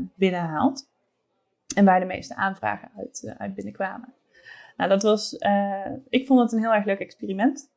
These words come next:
Ehm, want we konden gewoon even helemaal los en even helemaal sandbox omgeving, even iets, iets bouwen en, eh, en aan de slag. Ehm, en we hadden binnen anderhalve dag tijd dat het live stond, hadden we, was het al door vier,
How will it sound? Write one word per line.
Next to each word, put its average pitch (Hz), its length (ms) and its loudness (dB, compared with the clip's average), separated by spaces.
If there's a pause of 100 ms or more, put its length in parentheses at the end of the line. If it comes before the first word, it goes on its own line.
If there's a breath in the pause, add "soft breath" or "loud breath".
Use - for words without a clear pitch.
Ehm, 196 520 2 (260)
want 202 200 -2
we 208 80 -6
konden 208 240 -2
gewoon 196 160 0
even 202 400 0
helemaal 220 360 6
los 220 380 -2
en 196 140 -4
even 202 420 -2
helemaal 208 480 2
sandbox 208 640 -4
omgeving, 196 800 -6
even 196 240 -6
iets, - 380 -8 (380)
iets 202 200 0
bouwen 196 500 6
en, 190 340 -6
eh, 185 300 -8
en 202 80 0
aan 196 120 2
de 185 60 -4
slag. - 380 0 (680 loud breath)
Ehm, 208 460 4 (260)
en 226 200 4
we 220 60 4
hadden 208 560 4
binnen 202 520 0 (160)
anderhalve 214 520 2
dag 196 240 0
tijd 262 400 0
dat 208 160 -2
het 190 120 -10
live 208 260 2
stond, 214 320 -4
hadden 190 240 -2
we, 185 260 -4
was 202 120 -2
het - 100 -8
al 185 300 -2
door 196 200 -4
vier, 190 260 -8